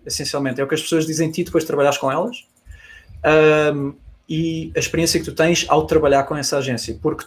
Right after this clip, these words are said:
toda a agência, ah, todas as agências vão dizer-te, ah, coisas que são boas para elas, são benefícios para elas. Ah, e se calhar, pronto, é um fator diferenciador de nós, é o, o que eu aprendi se calhar na Rupial, vem da Rupial, que eles também dizem muito, é o no bullshit.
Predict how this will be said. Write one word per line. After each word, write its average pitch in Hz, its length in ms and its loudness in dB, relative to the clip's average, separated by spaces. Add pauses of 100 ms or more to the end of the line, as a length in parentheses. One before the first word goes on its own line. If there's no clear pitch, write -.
(120)
toda 196 220 4
a 190 60 6
agência, 185 500 -2
ah, 143 540 2
todas 180 220 -4
as 165 100 -2
agências 170 320 -2
vão 160 160 -2
dizer-te, 160 580 0 (160)
ah, 139 400 0
coisas 156 420 0 (400)
que - 80 -6
são 165 200 2
boas 165 200 6
para 165 140 2
elas, 143 220 2
são 139 120 -4
benefícios 147 480 -8
para 143 120 -6
elas. 131 340 -4 (720)
Ah, 143 540 2
e 175 40 -6
se - 140 0
calhar, 190 300 6
pronto, 139 340 -2
é 139 60 -8
um 143 60 -8
fator 156 280 0
diferenciador 156 480 -2
de 156 80 -2
nós, 160 500 -2
é 139 120 0
o, 139 440 -4 (380)
o - 60 -20
que - 80 2
eu - 20 4
aprendi 156 240 2
se 139 80 -2
calhar 156 180 4
na 147 100 0
Rupial, 147 580 2
vem 143 180 -4
da 143 100 2
Rupial, 143 320 -2
que 139 80 -4
eles 135 120 -2
também 139 180 -2
dizem 135 180 -2
muito, 135 200 -2
é - 20 4
o 139 60 2
no 147 120 4
bullshit. 127 520 0